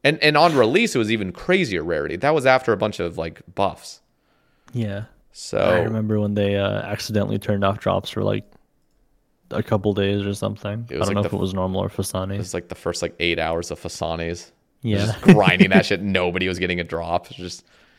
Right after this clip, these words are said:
Speaker 1: and then they weren't
Speaker 2: Oh,
Speaker 1: even
Speaker 2: man.
Speaker 1: transparent about it. They're like, "Yeah, uh, no, everyone's just getting
Speaker 2: <laughs>
Speaker 1: really unlucky. Just, you know, like, sixty-nine times the drop rate, basically."
Speaker 2: <laughs> Oh, whoops. <laughs>
Speaker 1: Yeah.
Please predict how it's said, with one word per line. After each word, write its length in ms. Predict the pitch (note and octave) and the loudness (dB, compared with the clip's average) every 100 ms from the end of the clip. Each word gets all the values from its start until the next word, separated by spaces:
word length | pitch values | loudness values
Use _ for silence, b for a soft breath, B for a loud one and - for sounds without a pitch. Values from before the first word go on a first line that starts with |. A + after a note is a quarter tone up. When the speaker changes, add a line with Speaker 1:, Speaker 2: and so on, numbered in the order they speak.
| b - | b -4
Speaker 1:
and 120 | F2+ | 0
then 180 | F2+ F2+ | 0 2
they 100 | F2+ | 2
weren't 220 | F#2+ F#2 | 2 2
Speaker 2:
Oh, 20 | |
Speaker 1:
even 140 | - | 0
Speaker 2:
man. 60 | - | -2
Speaker 1:
transparent 460 | F2 A2+ - D#2+ E2+ | -2 -4 -4 -4 -2
about 200 | F2 F2+ | 0 0
it. 60 | |
They're 100 | F2 | 2
like, 160 | F2 - | 0 0
"Yeah, 260 | A2 C#3 C3+ | 4 6 6
uh, 480 | A#2 F#2+ G2 G2 G2 | 6 6 6 4 2
no, 140 | G2+ | 0
everyone's 420 | G2+ F2 C3+ A#2+ | 0 0 0 0
just 100 | A2 | 0
getting 180 | A#2+ G2+ | 0 0
Speaker 2:
<laughs> 80 | G2 | 2
Speaker 1:
really 160 | A#2 A#2 | 4 4
unlucky. 580 | G2+ G2 A#2+ - F2+ F2 | 4 4 2 2 -4 -4
Just, 260 | G2 - | -6 -8
you 100 | G2+ | -6
know, 140 | F#2+ F#2 | -2 -2
like, 160 | F#2 | -2
sixty-nine 680 | - - - A2 F#2+ F#2 F#2+ | -4 -6 -4 -4 -2 0 -2
times 340 | - F#2 F#2 F#2 | -4 -6 -6 -8
the 60 | |
drop 320 | E2+ E2+ F2+ | -6 -4 -4
rate, 240 | - B1+ C2+ | -6 -8 -4
basically." 480 | - - D#4 - D4 | -4 0 0 2 -4
Speaker 2:
<laughs> 1120 | - - - _ _ _ _ _ - - A2+ | -4 -16 -20 _ _ _ _ _ -16 -6 0
Oh, 160 | - A2+ | 4 4
whoops. 640 | G#2+ A2 D#3+ - - - - | 6 6 4 2 -6 -8 0
<laughs> 40 | |
Speaker 1:
Yeah. 300 | F3+ - | 0 0